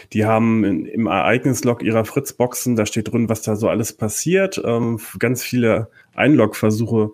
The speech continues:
aus dem Internet gesehen. Da sind, haben sich irgendwelche E-Mail-Adressen versucht einzubuchen, also Logins mit E-Mail-Adressen und, und irgendwelchen Passwörtern in recht hoher, ähm, Schlagzahl und, ähm, das waren relativ viele Hinweise und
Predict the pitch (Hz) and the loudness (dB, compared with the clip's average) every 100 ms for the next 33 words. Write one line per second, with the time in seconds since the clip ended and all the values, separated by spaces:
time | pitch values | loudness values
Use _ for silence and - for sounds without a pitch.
0 | _ - 107 113 98 147 107 98 101 95 | _ -8 -2 0 0 0 0 -2 -6 -4
1 | 101 95 95 90 95 98 104 110 104 - | -2 -2 -2 -4 -6 -6 -4 -4 -4 -2
2 | 110 107 110 110 104 101 110 131 151 127 | 0 0 0 2 0 0 0 0 2 2
3 | 113 127 - 120 117 120 - - 110 131 | 2 0 -2 -4 -2 -4 -6 -4 -4 -4
4 | 120 110 113 - 113 123 - - - - | -6 -4 -4 -2 -4 -4 -10 -20 -20 -8
5 | 101 104 110 - 107 117 107 104 104 - | -2 2 2 2 2 2 2 0 0 -4
6 | - 117 123 120 107 110 113 - 120 113 | -6 0 2 4 4 2 0 0 0 2
7 | 104 104 - 95 - - - 104 _ _ | -2 -4 -6 -8 -10 -20 -18 -18 _ _
8 | _ _ - 104 104 101 104 110 120 - | _ _ -6 -2 0 -2 0 0 0 2
9 | 123 127 123 127 - - - - _ 107 | 2 2 0 0 -6 -20 -20 -20 _ -2
10 | 107 110 - 123 120 117 104 104 107 - | 0 0 0 2 4 4 2 0 -4 0
11 | 107 135 - - 127 123 123 123 101 107 | 0 0 -4 -4 0 2 2 0 0 0
12 | 110 107 - 104 104 104 101 107 107 104 | 0 -2 -4 -4 -2 -4 -6 -4 2 2
13 | 104 - 120 131 117 131 123 123 131 123 | 2 2 2 0 -4 0 2 2 2 4
14 | 123 123 113 107 107 | 2 2 0 0 -2